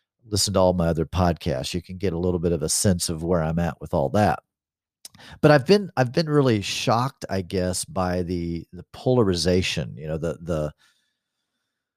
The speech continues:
<sighs> the, the "I hate you if you voted for Trump," or "I hate you if you voted for Biden." Um,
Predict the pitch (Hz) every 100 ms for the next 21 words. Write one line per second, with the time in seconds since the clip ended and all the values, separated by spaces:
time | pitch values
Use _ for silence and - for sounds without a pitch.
0 | _ _ - - - - - - 117 101
1 | 90 - - _ _ _ _ - - 107
2 | 110 90 104 110 101 95 80 73 82 95
3 | 92 90 95 87 76 82 73 - 95 73
4 | - 87 95 98 92 71 92 104 101 87
5 | 80 73 76 92 82 92 85 73 80 69
6 | 85 85 82 57 52 _ _ _ _ _
7 | _ _ - 90 80 73 64 64